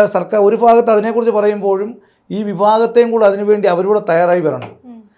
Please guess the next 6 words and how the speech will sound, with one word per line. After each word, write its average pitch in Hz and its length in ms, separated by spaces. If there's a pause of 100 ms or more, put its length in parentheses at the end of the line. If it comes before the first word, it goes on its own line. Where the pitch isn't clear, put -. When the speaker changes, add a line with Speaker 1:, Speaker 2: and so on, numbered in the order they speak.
(200)
Speaker 1:
തങ്ങളുടെ 240 360
അവകാശങ്ങളെക്കുറിച്ച് 196 960
നമുക്കൊരു 156 480
ബോധ്യം 139 420
വേണം. 120 220 (140)
Speaker 2:
അതെ. - 140